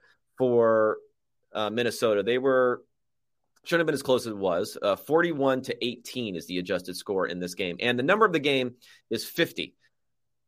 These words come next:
And I still wanna highlight the Bears being okay in this game because that was their success rate offensively on dropbacks. So specifically,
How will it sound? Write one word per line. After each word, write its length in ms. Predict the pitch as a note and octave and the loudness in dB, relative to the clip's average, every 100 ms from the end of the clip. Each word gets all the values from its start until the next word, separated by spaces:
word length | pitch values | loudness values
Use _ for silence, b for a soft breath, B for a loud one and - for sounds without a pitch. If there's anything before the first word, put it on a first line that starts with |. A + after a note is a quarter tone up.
| _ | _
And 480 | A2+ A#2 A2+ A2 G#2+ - | -2 -2 -2 -4 -6 0
I 60 | C3+ | 4
still 180 | F3+ | 6
wanna 140 | C4 G#3 | 6 6
highlight 420 | D3+ D#3 C#3+ C3+ | 6 6 6 4
the 60 | G#2+ | 2
Bears 420 | - B2 B2+ A#2+ | 4 6 6 2
being 240 | A#2+ A2+ - | -2 -4 -2
okay 380 | A2 - G#2 | -2 0 0
in 80 | F2+ | 0
this 160 | D2+ - | -6 -10
game 220 | E2 D#2+ | -10 -8
because 200 | - G#2+ | -6 4
that 140 | D#3+ | 6
was 100 | G#3 | 6
their 100 | F#3 | 2
success 520 | D#3+ - - A#2+ A2 E2 | -2 -4 0 0 0 -4
rate 300 | A#1+ - - _ _ _ _ _ _ _ _ _ | -8 -10 -20 _ _ _ _ _ _ _ _ _
offensively 580 | A#2 A2+ B2+ A#2 G2+ A2 | 0 2 0 -2 -4 -4
on 220 | - G#2+ | -2 -4
dropbacks. 840 | G2 G#2 A#2 A#2+ - A#1 - - - _ - | -6 4 4 4 2 -2 -4 -16 -20 _ -6
So 80 | B2 | -6
specifically, 920 | - D3+ C#3 G3 G3+ F3 C3 G#2+ | -4 -6 0 2 2 4 2 2